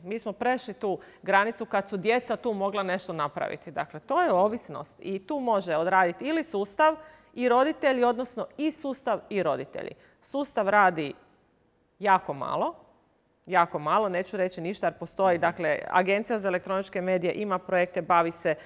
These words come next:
Speaker 1: imate nevladine organizacije koje se time bave, ali to je sve nedovoljno jer je taj cijeli proces toliko intenzivan, toliko agresivan, am, i tako je brz, tako je progresivan, da ovo što se radi, to je ništa, to su mrvice. To mora biti sustavno,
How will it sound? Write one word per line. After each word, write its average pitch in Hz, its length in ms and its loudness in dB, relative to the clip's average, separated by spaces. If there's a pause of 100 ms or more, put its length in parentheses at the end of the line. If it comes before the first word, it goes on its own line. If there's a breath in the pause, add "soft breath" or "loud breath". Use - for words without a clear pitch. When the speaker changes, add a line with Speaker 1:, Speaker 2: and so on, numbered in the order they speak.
(180 loud breath)
Speaker 1:
imate 202 360 -2
nevladine 180 500 2
organizacije 170 600 -2
koje 165 140 -6
se 170 120 -14
time 175 260 -8
bave, 175 280 2
ali 160 220 2
to 240 80 -4
je 247 60 -2
sve 254 220 -6
nedovoljno 147 580 -4
jer 151 100 -4
je 160 60 -6
taj 185 220 -2
cijeli 202 360 -2
proces 180 420 -6
toliko 233 380 -2
intenzivan, 190 680 -4 (280 loud breath)
toliko 220 360 0
agresivan, 190 760 4 (340 loud breath)
am, 190 520 6 (160)
i 196 140 -4
tako 226 340 2
je 226 60 6
brz, 202 280 4 (120)
tako - 240 2
je 214 60 2
progresivan, 240 800 2 (260 loud breath)
da 202 160 4
ovo 254 160 8
što 240 140 -6
se 214 160 -4
radi, 254 340 4
to 285 100 0
je 269 60 2
ništa, 233 320 -4
to 220 160 -2
su 226 160 -6
mrvice. 170 400 -2
To 269 160 0
mora 254 240 2
biti 190 240 -6
sustavno, 330 680 -4